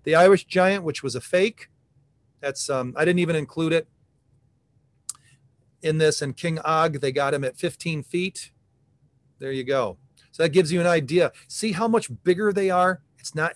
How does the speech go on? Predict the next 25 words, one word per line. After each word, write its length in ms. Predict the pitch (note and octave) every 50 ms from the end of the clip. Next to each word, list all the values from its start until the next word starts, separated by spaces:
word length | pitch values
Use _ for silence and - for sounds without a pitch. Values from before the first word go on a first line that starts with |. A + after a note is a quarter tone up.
| -
they're 120 | D3 D#3 C#3+
more 280 | C#3 C3+ E3 F3+ F3+
robust. 760 | D#3 C#3+ C#3+ C3 A#2+ - - C3 B2 G#2+ - - - - - _ _ _ _ _ _ _ _ _ _ _ _ _ _ _ _ _ _ _ _ _ _ _ _ _ _ _ _ _ _ _ _ _ _ -
Now, 220 | E3+ E3+ E3+ E3 -
ironically 640 | F3+ F3+ D#3+ E3+ G3+ G#3+ A#3+ C4+ C4+ C4+ A#3+ A#3+ A3
enough, 300 | G3 F#3 E3 D#3+ D#3+ -
and 100 | F3 D#3+
we're 120 | D#3 D#3+ D#3+
not 160 | F3+ G#3 G#3+
gonna 120 | A3 G#3
go 180 | F3 F#3 E3+ F3
into 260 | F#3 F3+ - - F3+
it 80 | E3 D#3+
in, 160 | D#3 D3+ D3+
in 160 | D3+ D3+ D3+
any 120 | D3+ D3+ C#3
detail, 520 | A#2+ D3 D#3+ - - D3+ C#3+ C3 A#2+ A2 _
but, 200 | - C#3+ C3+ C3 _ _ - - - - _ -
um, 320 | C3+ C#3 C3 C3 C3 C3 - _ -
the 260 | C#3 B2 C#3+ C#3 C3
megalithic 680 | C3+ E3 G#3 G#3+ A#3 A3 G#3+ G#3 - G3+ F#3+ _ _ _ _
s-, 160 | - - - -
rocks, 640 | - C3+ D#3 E3 D#3+ C3+ A#2+ A#2+ - - - - - _ _ _ _
megalithic 520 | - D#3 F3 F3+ G3 F#3+ F#3 - - D#3+ -
stones, 640 | - - - - E3+ E3 D#3 C#3+ C3 B2 A2 -